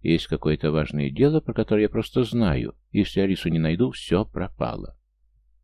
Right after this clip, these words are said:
Но от чего-то я совсем не нервничал. Тем не менее, у каждого встречного я спрашивал, не видели ли они такую высокую тонкую брюнетку с котом.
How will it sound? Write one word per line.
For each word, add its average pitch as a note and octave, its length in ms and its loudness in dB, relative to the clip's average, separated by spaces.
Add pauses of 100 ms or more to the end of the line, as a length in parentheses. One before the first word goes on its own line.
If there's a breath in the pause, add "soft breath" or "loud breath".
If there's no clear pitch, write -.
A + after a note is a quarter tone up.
(320)
Но G#2+ 140 0
от G#2+ 80 0
чего-то D#3+ 380 2
я D3+ 100 4
совсем B2 420 0
не A2+ 140 4
нервничал. - 640 -2 (200)
Тем D3 180 0
не F3 120 4
менее, F#3 220 2
у E3+ 40 -2
каждого D3+ 380 2
встречного C3 480 2
я C3 100 4
спрашивал, G2 560 0
не C3 200 2
видели F3 340 0
ли D3 140 -2
они C3+ 200 0
такую A#2+ 360 0
высокую A2+ 500 2
тонкую F#2+ 460 2
брюнетку G2+ 440 -2
с - 80 -8
котом. - 460 -8